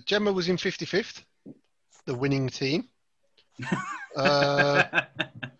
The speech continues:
Speaker 1: Coops, forty-first, Kobayashi Maru, E F one.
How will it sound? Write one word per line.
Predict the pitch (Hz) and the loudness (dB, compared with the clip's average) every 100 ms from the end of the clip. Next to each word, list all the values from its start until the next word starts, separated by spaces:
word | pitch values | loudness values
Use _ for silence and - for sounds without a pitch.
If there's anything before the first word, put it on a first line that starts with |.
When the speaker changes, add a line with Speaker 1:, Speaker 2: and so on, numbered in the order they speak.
| _ _ _ _ _ | _ _ _ _ _
Speaker 1:
Coops, | - 226 220 - | 6 6 6 4
forty-first, | - - 196 190 - 190 214 180 - - | 0 6 6 6 4 8 8 6 -4 4
Kobayashi | 170 165 165 165 151 - 156 | 6 6 6 4 4 2 4
Maru, | 156 160 156 160 | 6 6 6 2
E | 170 151 | 2 2
F | 139 - | 2 -2
one. | 175 | -4